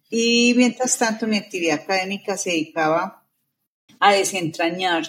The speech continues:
a encontrar esas cosas sociales como la pobreza, la desigualdad, la falta de conocimiento, la falta de oportunidades que llevaban a que una persona o su familia o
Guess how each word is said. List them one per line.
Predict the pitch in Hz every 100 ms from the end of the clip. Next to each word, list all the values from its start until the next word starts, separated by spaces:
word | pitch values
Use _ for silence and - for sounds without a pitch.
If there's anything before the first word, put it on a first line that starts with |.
| -
a |
encontrar | 175 156 175 156 165 165
esas | 170 196
cosas | - 196 202 190
sociales | - - 170 160 175 185
como | 185 170
la | 156 151
pobreza, | 151 147 170 175 - 165
la | 156
desigualdad, | 147 - 151 147 139 156 156 165
la | 165 151
falta | 147 143 170
de | 170
conocimiento, | - 156 147 147 151 165 170 - - 160 - _ _ _ _ -
la | 170
falta | 170 156 185
de |
oportunidades | 185 190 - 190 190 180 175 170
que | - 170
llevaban | 165 151 151 185
a | 180
que | -
una | 151 160 160
persona | 160 - 165 160 180 165
o |
su | 156 156
familia | 156 147 160 180
o | 170